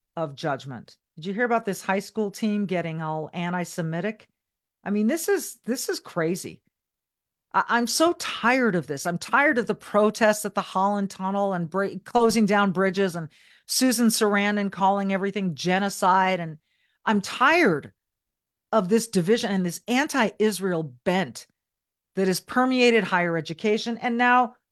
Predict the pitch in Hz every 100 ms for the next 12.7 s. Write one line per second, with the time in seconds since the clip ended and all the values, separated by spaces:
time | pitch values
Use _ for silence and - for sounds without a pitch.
0 | _ 165 220 240 202 165 160 143 151 131
1 | - - - - 220 269 262 202 170 135
2 | - 226 196 - 151 - 139 _ _ _
3 | _ _ _ 285 311 202 277 302 302 240
4 | 262 254 240 226 226 220 202 170 180 -
5 | 220 202 - 214 180 160 202 220 - 185
6 | 220 - 196 175 160 165 165 139 131 120
7 | _ _ _ _ 220 247 226 226 262 339
8 | 311 214 202 - _ _ _ _ _ _
9 | _ _ - _ _ _ _ - 302 403
10 | 339 - - _ - 233 233 240 285 214
11 | 156 196 185 208 180 262 311 214 240 254
12 | 214 220 214 160 147 -